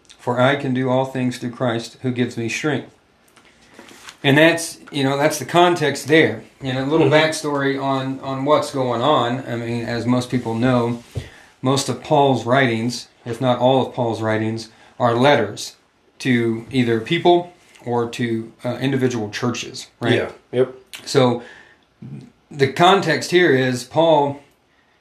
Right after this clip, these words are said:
Speaker 1: is reaching out to the church of
Speaker 2: Philippians.
Speaker 1: of Philippians
Speaker 2: Yep.
Speaker 1: and, and telling them, "Hey, you know, I know you were wanting to help. I know you couldn't at certain times,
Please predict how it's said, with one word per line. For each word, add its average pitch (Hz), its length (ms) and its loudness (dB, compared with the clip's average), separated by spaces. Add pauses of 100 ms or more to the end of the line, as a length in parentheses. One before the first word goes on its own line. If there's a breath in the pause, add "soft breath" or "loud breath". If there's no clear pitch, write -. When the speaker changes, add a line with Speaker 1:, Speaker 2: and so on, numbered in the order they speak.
Speaker 1:
is 120 240 -2
reaching 147 360 2
out 139 380 2 (200)
to 143 300 -4
the 127 120 -6
church 131 440 -2
of 120 540 -4 (400)
Speaker 2:
Philippians. 107 540 -4
Speaker 1:
of 151 240 4
Philippians 135 640 0
Speaker 2:
Yep. - 80 -8 (280 loud breath)
Speaker 1:
and, 123 300 0
and 123 200 -2
telling 160 340 4
them, 131 420 0
"Hey, 151 180 -2
you 120 240 -2
know, 127 240 -6 (220)
I 117 100 -6
know 123 160 2
you 127 160 4
were 127 140 4
wanting 127 220 -2
to 127 80 -2
help. 175 340 4 (520 soft breath)
I 123 80 -4
know 123 120 0
you 113 160 -4
couldn't 143 320 0
at 139 100 -6
certain 139 320 -2
times, 147 640 2